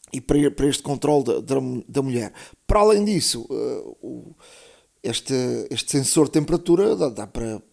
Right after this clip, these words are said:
para variedíssimas coisas, não é? E, sobretudo agora que passamos a, passamos, quer dizer, ainda estamos, mas, eh, passamos o período,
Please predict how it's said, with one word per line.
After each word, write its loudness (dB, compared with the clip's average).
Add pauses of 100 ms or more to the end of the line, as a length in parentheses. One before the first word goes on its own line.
(260)
para -12
variedíssimas -6
coisas, 0
não -6
é? -6
E, -16 (420)
sobretudo -2
agora 0
que -18
passamos -4
a, -6 (300)
passamos, 0
quer -6
dizer, -4
ainda -4
estamos, -4
mas, 2 (260)
eh, -8 (420)
passamos 2
o 2
período, 4